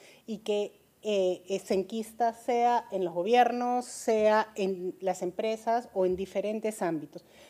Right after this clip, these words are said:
Entonces, creo que, eh, en el caso peruano, por ejemplo, en, actualmente hay una lucha constante por el debilitamiento de la legislación y de la institucionalidad ambiental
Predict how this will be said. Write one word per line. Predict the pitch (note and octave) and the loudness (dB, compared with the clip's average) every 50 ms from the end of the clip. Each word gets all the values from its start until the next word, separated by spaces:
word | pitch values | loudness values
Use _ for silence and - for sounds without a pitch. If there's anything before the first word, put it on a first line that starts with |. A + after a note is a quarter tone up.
| - | -16
Entonces, | _ - C4+ C4 C4+ - | _ -2 -2 -2 -2 0
creo | D4 C#4+ D4 D4+ D#4 D#4 | 2 6 6 6 6 6
que, | D#4 D#4+ D#4+ D4+ D#4+ - - - - - - - - - | 4 2 2 2 0 -4 -20 -20 -20 -20 -20 -20 -10 -4
eh, | G3+ G3+ G3 F#3+ F#3+ F#3+ F#3+ F#3+ - | 0 2 4 4 4 2 2 0 2
en | A3 G#3+ | 2 2
el | G#3 G#3 | 2 2
caso | G#3 C#4+ C#4 - D#4 C4+ | 2 2 2 0 0 2
peruano, | - A3+ A#3 B3+ C4 C4 C4 | 2 2 4 4 4 4 2
por | A#3 A#3+ A3 | 0 -2 -2
ejemplo, | G#3+ - B3+ B3 A#3+ C4+ C#4+ C#4 C#4 - | -2 -4 -6 -4 -2 0 0 0 0 -2
en, | A3+ A3 G#3+ G#3+ G#3+ - | -6 -4 -4 -4 -4 -6
actualmente | A3 A3 - - D4 D4 D4 D4+ D4+ D4+ D4 - D#4+ D#4 - - | -8 -2 2 2 4 4 4 2 2 0 0 0 0 0 0 0
hay | A#3+ B3+ B3+ | 0 0 0
una | B3+ A#3 | 0 -2
lucha | A3+ B3+ C#4 C4+ - D4 | -2 -2 -2 -2 -2 -2
constante | - A3 G3+ - - B3 A#3+ A#3+ C4+ C4+ | -2 -4 -4 -2 -2 -2 -2 -2 -4 -4
por | C4+ A#3 G#3 | -2 0 -2
el | G3+ F#3+ | 0 0
debilitamiento | F3+ G3 F#3+ G3 G3 F#3+ F#3+ F#3+ F#3 - G3 G3+ A3 B3 C4 B3+ C4 C4 C4 | 0 -2 -2 -2 -4 -8 -10 -8 -4 -2 -2 -2 -2 -2 -4 -4 -4 -2 0
de | C4 C4 | 0 0
la | B3 A3+ | 0 0
legislación | G3+ F#3+ - - - E3 F3+ F#3+ F3 - - A#3+ A#3+ B3 | -2 -2 -6 -10 -10 -8 -6 -6 -6 -4 -4 -4 -4 -4
y | B3+ | -4
de | A3+ A#3 G#3+ | -4 -4 -4
la | G3+ F#3+ F#3 | -2 -2 -2
institucionalidad | F#3 F#3 F3 - - F#3 - - F3+ - - F#3+ F3+ F3+ F3+ F3+ F3+ F#3+ F#3+ F#3+ A3 | -2 -4 -6 -8 -12 -14 -12 -12 -12 -8 -4 -4 -2 -2 -2 0 0 0 0 2 0
ambiental | G#3+ G3+ F#3 E3+ D#3+ D3+ - C#3+ C3 | 0 0 0 -2 -2 -2 -4 -6 -8